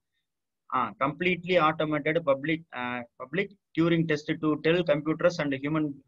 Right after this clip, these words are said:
humans apart. அதான் வந்து கேப்சாவோட இது. உங்களோட இதுல இருக்கு பாருங்க. ஆ, ரைட் சைடுல, I mean, ஆ, I mean,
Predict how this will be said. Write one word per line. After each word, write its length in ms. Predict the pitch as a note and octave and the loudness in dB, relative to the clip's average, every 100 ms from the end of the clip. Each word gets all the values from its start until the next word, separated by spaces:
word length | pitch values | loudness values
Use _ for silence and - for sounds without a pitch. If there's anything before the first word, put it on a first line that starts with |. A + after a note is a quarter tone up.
| - | -6
humans 320 | D3+ E3 E3 | 0 0 0
apart. 160 | B2+ - | -2 0
அதான் 260 | B2+ A#2+ | 0 2
வந்து 420 | C3 C#3+ C#3 D3 D3 | 2 2 2 0 2
கேப்சாவோட 760 | C3+ C3+ C#3+ C3 B2 A#2+ C3 | 0 2 0 2 0 2 0
இது. 240 | A#2+ C#3+ | 0 -2
உங்களோட 140 | C3+ B2 | -2 -2
இதுல 260 | A#2 A#2+ | 0 2
இருக்கு 260 | D3+ C3+ C3+ | 0 0 -4
பாருங்க. 340 | A#2+ A2+ B2+ E3 - _ _ _ _ _ A#2+ | -6 -6 -8 -18 -20 _ _ _ _ _ -4
ஆ, 180 | A#2+ A#2+ | 0 2
ரைட் 240 | B2 C3 | 0 0
சைடுல, 420 | C#3+ C3 C3 C#3 - | 0 2 4 2 2
I 180 | B2 A#2 | -2 -4
mean, 120 | A#2+ A2+ _ _ _ A2+ | -6 -10 _ _ _ -10
ஆ, 260 | A2 G#2+ _ _ | -10 -10 _ _
I 100 | - | -8
mean, 120 | A#2+ | -6